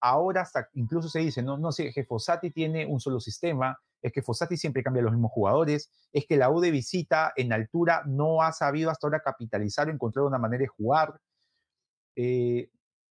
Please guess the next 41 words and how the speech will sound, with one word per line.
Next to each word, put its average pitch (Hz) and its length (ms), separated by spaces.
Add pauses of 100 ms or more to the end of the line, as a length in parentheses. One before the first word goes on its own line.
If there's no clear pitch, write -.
(280)
todo 220 200
eso 233 140
es 226 80
cierto, 233 280
pero 220 160
también 151 200
por 175 100
otro 180 160
lado, 185 240
la 139 140
U 165 160
de, 170 180
de 143 140
local 170 300
es 151 160
imbatible, 180 800
eh, 120 600 (760)
creo 170 200
que 151 120
junto 135 240
con 127 120
Cristal 123 300
tiene 165 180
la 147 120
mayor 147 240
cantidad 143 280
de 147 100
goles 156 260
en 127 60
lo 120 80
que 117 80
va 131 100
de 139 100
clausura, 165 680 (360)
está 170 260
segundo 175 400
a - 20
un 156 80
punto 175 220
el 151 100
puntero, 170 500